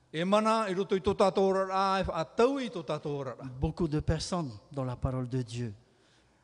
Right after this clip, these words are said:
Speaker 2: dont leur vie a été transformée.
Speaker 1: E rau hei te mau tātou o te whaatau hia tō rātou ora rā, me roto mai te parau ate atu.
Speaker 2: Paul dira, « J'ai été crucifié. »
Speaker 1: Te parau rā pōro e whaatataru hi ana wau.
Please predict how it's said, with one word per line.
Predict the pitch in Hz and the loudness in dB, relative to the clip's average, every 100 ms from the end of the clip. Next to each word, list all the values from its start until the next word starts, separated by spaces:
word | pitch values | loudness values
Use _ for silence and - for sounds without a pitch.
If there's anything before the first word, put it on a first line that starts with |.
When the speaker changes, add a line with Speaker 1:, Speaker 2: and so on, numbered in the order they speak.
| _ _ - | _ _ -10
Speaker 2:
dont | 117 131 | -2 0
leur | 123 127 | 2 0
vie | 120 135 | -2 -4
a | 120 | -4
été | 117 113 117 | -4 -6 -6
transformée. | - 113 - 120 120 104 90 - | -6 -6 -4 -6 -6 -10 -12 -8
Speaker 1:
E | 143 | 0
rau | 170 165 | 2 4
hei | 190 | 2
te | 175 | 2
mau | 170 170 | -2 -2
tātou | 175 165 175 165 | -4 -2 0 0
o | |
te | 165 | -2
whaatau | 147 156 151 202 190 | -4 -6 -2 0 2
hia | 185 175 | 2 2
tō | 165 | 0
rātou | 156 147 156 | -2 -2 -2
ora | 147 143 | -2 -6
rā, | 156 151 143 - | -6 -8 -8 0
me | 196 | 0
roto | 208 214 | 4 4
mai | 175 107 | 2 -4
te | - - - | -14 -16 -8
parau | 135 123 | -6 -6
ate | 113 | -10
atu. | 104 - _ - | -18 -20 _ -2
Speaker 2:
Paul | 156 151 | -2 -2
dira, « | 143 156 170 156 127 - _ _ | -4 -4 -4 -4 -8 -16 _ _
J'ai | - 165 | -8 -6
été | - 196 | -6 -8
crucifié. » | - 185 - 185 - 220 143 - _ _ _ _ _ _ _ _ _ _ _ _ - | -8 -8 -6 -8 -6 -6 -6 -8 _ _ _ _ _ _ _ _ _ _ _ _ -10
Speaker 1:
Te | 123 | -2
parau | 143 | 0
rā | 143 127 | 0 0
pōro | 139 139 139 | 0 2 2
e | 139 | 0
whaatataru | 151 135 147 143 151 151 143 | -2 -2 -4 0 0 0 0
hi | 147 | -2
ana | 143 139 | -2 -4
wau. | 139 143 | -6 -8